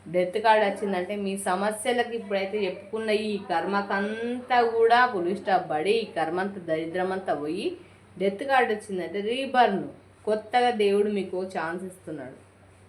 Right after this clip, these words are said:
దేవుడు మీకు ఒక ఛాన్స్ కొత్తగా ఇస్తున్నాడని అర్థం. ఓకే, ఇక్కడ చూడండి,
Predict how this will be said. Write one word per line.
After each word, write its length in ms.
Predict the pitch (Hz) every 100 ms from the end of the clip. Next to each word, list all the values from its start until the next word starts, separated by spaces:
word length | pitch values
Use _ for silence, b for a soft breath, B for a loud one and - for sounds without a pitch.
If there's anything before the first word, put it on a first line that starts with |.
| -
దేవుడు 400 | 185 185 175 185
మీకు 340 | 233 208 196
ఒక 140 | 175 180
ఛాన్స్ 580 | 180 165 160 175 240 285
కొత్తగా 400 | 180 160 180 180
ఇస్తున్నాడని 760 | 165 - 170 160 160 185 349 523 -
అర్థం. 380 | 160 160 147 120 - - -
ఓకే, 460 | 202 311 320 214 - - - - - - - - - - - - -
ఇక్కడ 260 | 180 - 139 - - -
చూడండి, 400 | 190 180 143 135